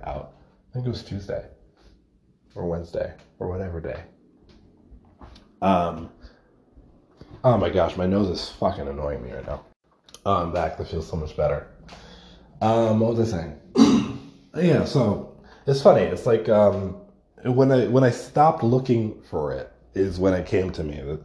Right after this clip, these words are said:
this whole agency thing. You know, like, when I stopped, like, actively pursuing it, or I stopped, well, I mean, not, not to say that I was ever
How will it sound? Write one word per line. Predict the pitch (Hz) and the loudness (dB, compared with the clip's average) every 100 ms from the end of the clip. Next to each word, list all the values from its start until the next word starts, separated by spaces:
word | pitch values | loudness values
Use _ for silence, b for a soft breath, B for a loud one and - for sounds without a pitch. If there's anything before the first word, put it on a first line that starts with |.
| - | -10
this | 82 82 78 | -6 -6 -4
whole | 90 78 | -4 -2
agency | 85 80 82 80 | -2 -2 -8 -14
thing. | 73 78 - _ _ b b b _ _ _ - | -14 -16 -16 _ _ b b b _ _ _ -6
You | 90 | -2
know, | 85 110 | -2 -4
like, | - 101 | 0 2
when | 110 | 4
I | 113 | 2
stopped, | - 143 135 | 0 0 2
like, | 113 107 | 0 2
actively | 110 - 110 101 | 0 2 -2 -2
pursuing | 98 92 - 95 80 | -4 -6 -2 -2 -2
it, | 78 | -2
or | 78 87 | -2 -2
I | 92 | -2
stopped, | - 98 92 - | -2 2 2 2
well, | 143 | 2
I | 143 | 6
mean, | 147 123 | 4 4
not, | - 113 113 | -4 -6 -6
not | 123 123 | -4 -4
to | 120 | -4
say | 104 | -4
that | 87 85 | -2 -2
I | |
was | 80 | -4
ever | 76 82 76 | -4 -4 -4